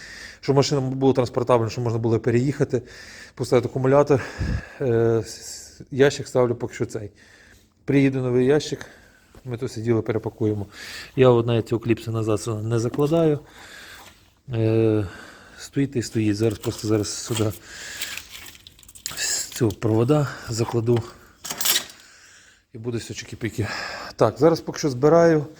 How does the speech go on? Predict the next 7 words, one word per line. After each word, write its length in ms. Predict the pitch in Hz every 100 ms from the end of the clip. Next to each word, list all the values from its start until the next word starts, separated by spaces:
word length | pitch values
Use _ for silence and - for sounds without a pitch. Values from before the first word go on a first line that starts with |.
| - - - - - - - - - _ _
Накидаю 320 | 131 151 139
радіатори, 480 | 135 143 160 165 147
попросив 720 | 131 131 127 147 127 104 -
власник 420 | 131 123 120 - -
трошечки 360 | 113 110 -
тут 160 | 110 110
побавитися 720 | 113 113 113 107 104 -